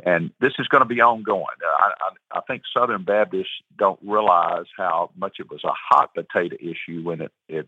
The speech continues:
became a part of the Southern Baptist calendar of focus to have a global hunger relief offering back in the late eighties, early nineties, when Ethiopia was having a great famine and We Are the World was a big focus from a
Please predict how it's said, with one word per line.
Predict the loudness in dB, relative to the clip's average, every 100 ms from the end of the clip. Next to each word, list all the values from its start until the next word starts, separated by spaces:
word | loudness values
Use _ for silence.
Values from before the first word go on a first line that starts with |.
| -10
became | -6 -2 0 0
a |
part | -2 0 4 4 4
of | 0
the | -2 2
Southern | 2 4
Baptist | 4 2 0 -10 -12 -2 2
calendar | 4 2 -6 -10 -8
of | -10 -2
focus | 0 0 -2 -12 -14 _ _ _ _ _ _ -8
to |
have | 0 0
a | 0
global | -6 -6 -6 -2
hunger | -2 -2
relief | -6 -8 0
offering | 4 4 4 -4 -8 -20 -20 _ -20 -20 -10 0
back | 0 0
in | -6
the | -6
late | -2 -2 -2 -6 -6
eighties, | -6 -6 -6 -8 -8 -8 0
early | 2 2
nineties, | 4 4 2 -2 -6
when | -8
Ethiopia | -6 -6 0 2 2 0 -4
was | -2 2
having | 2 0
a |
great | -2 0 0 _
famine | 0 0 0 -2 -4
and | -8 -12 -20 -20 -20 -20 _ -6
We | 0 4
Are | 6 6
the | 2
World | -6 -2 0 2 0 -6
was | -12 -12
a | -14 -8
big | -10 -10 _
focus | 2 2 -2 -6
from | -2
a | -2